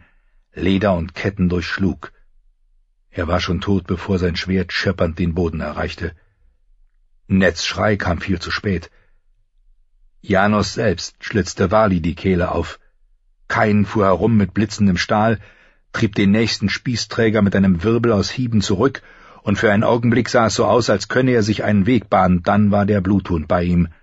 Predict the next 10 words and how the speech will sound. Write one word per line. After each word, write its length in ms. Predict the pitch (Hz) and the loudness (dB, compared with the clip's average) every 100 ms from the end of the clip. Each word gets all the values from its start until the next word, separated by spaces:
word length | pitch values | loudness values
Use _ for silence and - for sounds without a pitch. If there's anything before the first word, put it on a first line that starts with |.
| _ _ _ - | _ _ _ -2
Sandor 460 | 87 104 101 101 | 0 2 4 2
Klegans 520 | - 98 101 110 98 | 2 2 4 4 2
erster 440 | - 110 117 - 113 | 0 4 4 4 2
Hieb 280 | 98 117 - | 2 0 0
schlug 280 | - - | -2 -2
Kains 320 | - 120 107 - | 0 2 2 0
Schwerthand 500 | 101 123 - 107 98 | 2 2 2 0 0
am 140 | 95 | 2
Gelenk 340 | 107 110 101 | 2 2 2
ab, 200 | - - | -2 -4